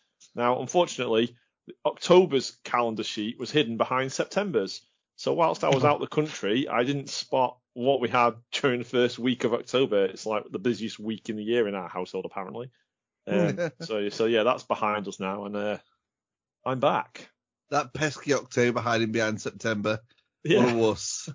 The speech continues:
Speaker 1: <laughs>
Speaker 2: J-, Jay comes back to us now at the turn of the tide.
Speaker 3: <laughs> Uh, so, uh,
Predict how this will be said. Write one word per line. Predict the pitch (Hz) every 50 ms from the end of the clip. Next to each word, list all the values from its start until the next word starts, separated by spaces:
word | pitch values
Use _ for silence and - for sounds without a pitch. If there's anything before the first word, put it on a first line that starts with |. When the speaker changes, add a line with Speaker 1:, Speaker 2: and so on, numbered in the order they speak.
| -
Speaker 1:
<laughs> | 196 175 - - 180 - - 202 139 - 196 - - - 165 147 - 160 151 - - - - - - 131 131
Speaker 2:
J-, | - - 156 165
Jay | 170 - 170 175
comes | 170 - - 156 139
back | - - 143 - -
to | - -
us | 139 120
now | 127 120 120 120
at |
the | 95 -
turn | - - 139 127
of | 123 123
the | - - 127 127 135 123 113 - - _ _ _ _ _ _ - 120 110 117 120 113 120 110 -
tide. | - 139 139 135 165 170 180 208 226 -
Speaker 3:
<laughs> | _ _ _ _ _ _ _ _ _ _ - - - - - - - - _ _ 131 _
Uh, | - 151 190 - -
so, | 147 - - - 202 202 233 240 185 127 110 -
uh, | - 135 143 147 143